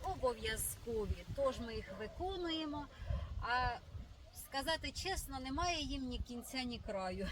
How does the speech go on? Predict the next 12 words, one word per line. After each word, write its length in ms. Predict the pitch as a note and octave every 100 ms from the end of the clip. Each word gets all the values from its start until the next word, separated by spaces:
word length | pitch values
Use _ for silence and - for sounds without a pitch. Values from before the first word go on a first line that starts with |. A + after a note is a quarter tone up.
| - -
<laughs> 240 | F#3 -
тим 160 | C4 B3
операціям, 880 | A3 C4 B3 D4+ F4+ - D#4 D#4 C#4+ - - C4 -
але 300 | B3 B3 B3
ми 340 | B3+ C#4+ C#4 - - - C#4
і 100 | C4+
сьогодні 840 | - C#5 C4+ C4+ B3+ G#3 A3 A3 - - - -
ще 320 | - C#4+ B3+
штурмували 920 | - - C4 B3+ B3+ B3 D#4+ F#4+ F4+ F4+ F4 - - - -
свій 260 | C4 E4
виноградник, 840 | D4 D#4 D4 C4 D4 D#4 C4 C4+ -
працювали, 840 | - A#3 - C4 C4+ D4+ G#4+ G4